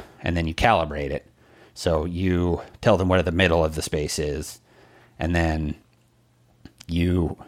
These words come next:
tell them where the floor on the space is by putting the controller there and then pressing a button.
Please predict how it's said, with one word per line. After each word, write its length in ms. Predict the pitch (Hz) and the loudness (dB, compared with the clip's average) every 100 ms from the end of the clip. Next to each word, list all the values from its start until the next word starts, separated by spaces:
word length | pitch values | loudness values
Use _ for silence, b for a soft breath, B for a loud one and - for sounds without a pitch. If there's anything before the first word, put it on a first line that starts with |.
| B - | B 0
tell 160 | 104 | 2
them 120 | 92 87 | 4 2
where 160 | 82 | 0
the 80 | 78 | -2
floor 640 | - 123 135 113 90 82 - | -2 4 6 6 4 0 -4
on 180 | 87 80 | -4 -4
the 60 | |
space 360 | - 82 69 - | -4 -4 -4 -4
is 360 | 67 73 - - | -6 -6 -8 -8
by 120 | - 85 | -4 -2
putting 220 | - 87 | 0 -2
the 60 | |
controller 420 | 85 - 80 82 82 | -2 0 2 2 4
there 180 | 85 | 2
and 120 | 87 82 | 0 -2
then 100 | 71 | -4
pressing 280 | 73 - | -6 -6
a 40 | 73 | -6
button. 340 | 78 82 107 | -4 -2 -4